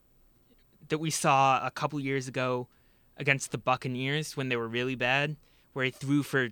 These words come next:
six touchdowns. That talent and that arm strength is, he's gonna fix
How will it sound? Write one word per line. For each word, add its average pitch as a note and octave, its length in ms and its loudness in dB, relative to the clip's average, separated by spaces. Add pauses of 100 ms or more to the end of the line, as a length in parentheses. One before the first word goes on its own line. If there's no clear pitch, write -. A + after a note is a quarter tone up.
six - 420 -2
touchdowns. A#2 800 -8 (600)
That C#3 420 0
talent C#3 500 0
and C3 220 -4
that A#2+ 240 0
arm C3+ 280 2
strength F#3 440 -4 (460)
is, C3+ 400 -2 (680)
he's D3+ 220 -4
gonna D#3 200 2
fix - 580 -4